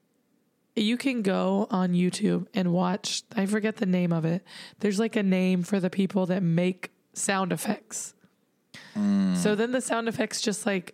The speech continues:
Speaker 1: there's the standard ones, but
Speaker 2: Like
Speaker 1: then
Speaker 2: an
Speaker 1: the
Speaker 2: audio technician?
Speaker 1: Yeah, but then they'll, like, watch shows specifically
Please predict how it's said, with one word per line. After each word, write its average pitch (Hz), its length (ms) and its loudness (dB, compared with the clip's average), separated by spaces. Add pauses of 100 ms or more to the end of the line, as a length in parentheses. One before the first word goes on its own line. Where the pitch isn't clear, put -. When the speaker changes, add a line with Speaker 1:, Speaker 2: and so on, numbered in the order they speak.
Speaker 1:
there's 196 340 -2
the 214 120 0
standard 185 440 -2
ones, 220 340 -2
but 214 160 -4
Speaker 2:
Like 214 120 0
Speaker 1:
then 214 100 4
Speaker 2:
an 202 60 2
Speaker 1:
the 196 60 6
Speaker 2:
audio 104 380 6
technician? 104 760 2
Speaker 1:
Yeah, 233 160 2
but 208 160 -2
then 226 160 -2
they'll, 254 140 0
like, 226 220 0
watch 185 400 0
shows 190 640 0
specifically 226 960 -2